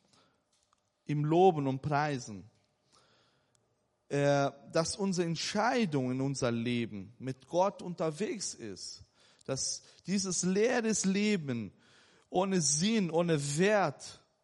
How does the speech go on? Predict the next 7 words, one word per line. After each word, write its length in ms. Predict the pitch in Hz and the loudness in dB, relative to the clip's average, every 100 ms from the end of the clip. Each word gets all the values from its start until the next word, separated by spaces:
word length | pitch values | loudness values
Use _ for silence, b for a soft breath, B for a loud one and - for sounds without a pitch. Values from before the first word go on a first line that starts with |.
| _ _ _ _ _ - | _ _ _ _ _ -12
zur 200 | - 160 | -8 -6
Seite 500 | 156 220 226 - 139 | 0 4 2 2 0
lassen. 640 | 117 113 117 - 110 104 - b b | 4 2 0 -8 -10 -12 -18 b b
Und 140 | - 135 | -8 -4
dass 240 | 139 - | -2 -2
wir 160 | 160 156 | -2 -2
Gott 640 | 143 165 185 202 - - | 0 2 2 0 -6 -18